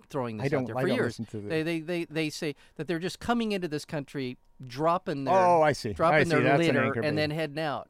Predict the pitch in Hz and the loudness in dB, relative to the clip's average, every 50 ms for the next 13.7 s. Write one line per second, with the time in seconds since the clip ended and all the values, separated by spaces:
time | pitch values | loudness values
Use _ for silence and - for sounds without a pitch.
0 | _ _ 139 135 127 127 127 123 123 120 123 120 - - 131 120 120 117 113 113 | _ _ -10 -8 -8 -6 -6 -6 -6 -8 -8 -10 -8 -8 -6 -6 -6 -6 -6 -8
1 | 113 120 127 117 123 117 - - 123 110 110 110 117 123 117 113 - 110 107 - | -6 -6 -6 -6 -6 -10 -8 -8 -8 -8 -8 -8 -8 -8 -8 -8 -10 -12 -10 -6
2 | - 202 165 151 135 - - - 123 117 120 110 - _ _ _ _ _ _ _ | -4 -4 -4 -4 -6 -8 -10 -8 -8 -8 -10 -12 -16 _ _ _ _ _ _ _
3 | _ _ - 117 117 107 110 110 - - - 113 110 120 120 120 120 - - - | _ _ -8 -6 -6 -6 -6 -8 -8 -8 -8 -8 -6 -6 -6 -6 -8 -10 -10 -10
4 | 117 107 107 - _ 349 - 381 254 165 139 123 - - 151 143 120 120 - - | -10 -10 -12 -12 _ -10 -6 -4 -4 -2 -4 -4 -4 -4 -6 -6 -6 -6 -6 -4
5 | 277 330 - - 139 131 127 117 113 113 113 113 117 139 202 - - 123 110 101 | -4 -4 -2 -4 -2 -2 -2 -2 -2 -4 -4 -4 -6 -6 -6 -6 -8 -8 -6 -8
6 | 101 104 123 135 135 143 - 139 139 208 202 175 165 160 160 135 143 156 160 165 | -8 -10 -10 -10 -10 -12 -10 -6 -4 -4 -4 -2 -2 -4 -2 0 0 0 0 0
7 | 165 165 - - 151 147 127 - - - - 247 156 - - 147 139 113 - - | -4 -4 -2 -2 -2 -2 -2 0 -2 0 0 0 -4 -4 -6 -6 -6 -8 -10 -14
8 | - - - - _ - 135 139 139 117 - 104 - 127 139 131 151 165 165 160 | -20 -20 -20 -20 _ -8 -4 -4 -4 -4 -6 -4 0 0 0 2 2 2 2 2
9 | 151 160 160 156 147 147 165 185 214 - - - 160 - - - _ _ _ - | 0 0 0 0 -2 0 -2 -2 -4 -6 -10 -14 -14 -14 -16 -20 _ _ _ -20
10 | 117 - - - - - - - - - - - 135 - 196 170 - - 104 110 | -20 -20 -18 -20 -20 -18 -16 -16 -16 -16 -16 -16 -14 -14 -14 -14 -12 -10 -12 -12
11 | 110 - - 107 101 _ _ - - - - - 104 98 - _ - - - 220 | -12 -12 -16 -18 -18 _ _ -20 -20 -20 -18 -16 -16 -16 -16 _ -14 -6 -2 0
12 | 202 190 185 170 160 147 135 127 117 107 - - 202 262 285 254 165 131 113 107 | 0 2 2 2 2 2 0 -2 -4 -6 -2 2 2 4 4 4 2 0 -2 -6
13 | - - 151 160 180 220 285 294 190 127 151 139 123 113 | -2 0 0 2 2 2 2 0 -2 0 0 0 0 0